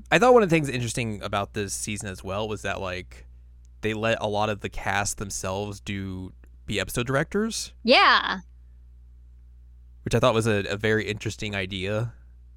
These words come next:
Speaker 1: When you're, like, this far in, just be like, "Ah, whatever. Go do what you want." <laughs> Y'all got this.
Speaker 2: It was legit.
Speaker 1: I
Speaker 2: Well,
Speaker 1: don't
Speaker 2: and
Speaker 1: think, like, it,
Speaker 2: you
Speaker 1: it
Speaker 2: had
Speaker 1: made
Speaker 2: some
Speaker 1: any, like,
Speaker 2: writing,
Speaker 1: detriments or
Speaker 2: too.
Speaker 1: anything. Yeah, there was also, like, they also had writing on there as well.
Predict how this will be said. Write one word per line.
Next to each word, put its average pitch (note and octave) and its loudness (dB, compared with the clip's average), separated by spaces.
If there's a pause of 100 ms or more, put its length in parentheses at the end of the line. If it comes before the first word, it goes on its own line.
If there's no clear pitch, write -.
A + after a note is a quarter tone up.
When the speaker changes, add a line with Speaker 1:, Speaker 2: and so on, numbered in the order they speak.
(300)
Speaker 1:
When G#2 -4
you're, G2 -2
like, G2 -6
this G#2 -4
far G#2 -2
in, G#2+ -4
just G#2+ -12
be G2+ -8
like, F#2+ -4
"Ah, C#3+ 2
whatever. A#2 -4
Go C3 0
do B2+ 0
what C3+ -2
you C3+ -2
want." A2 -4
<laughs> - -12
Y'all D3+ 6
got G2 0
this. A2 -2 (1900)
Speaker 2:
It B3+ -6
was B3+ -6
legit. G#3+ -4 (680)
Speaker 1:
I - 2
Speaker 2:
Well, B3 8
Speaker 1:
don't B3 10
Speaker 2:
and A#3+ 6
Speaker 1:
think, D#3+ 6
like, C#3 4
it, A2+ 0
Speaker 2:
you A#3 -6
Speaker 1:
it G#3+ 2
Speaker 2:
had B3+ 6
Speaker 1:
made A#3+ 4
Speaker 2:
some A3+ 4
Speaker 1:
any, F#3+ 2
like, G3+ 6
Speaker 2:
writing, B3+ 6
Speaker 1:
detriments G3 4
or - 4
Speaker 2:
too. F3 0
Speaker 1:
anything. E3 0 (220)
Yeah, A2+ 6
there G#2+ 0
was G#2+ -2
also, A2+ -2
like, G2 -4
they G#2 -2
also G2+ -2
had F#2+ -6
writing G2 -2
on G2 -6
there G2 -4
as G2 -6
well. F#2+ -4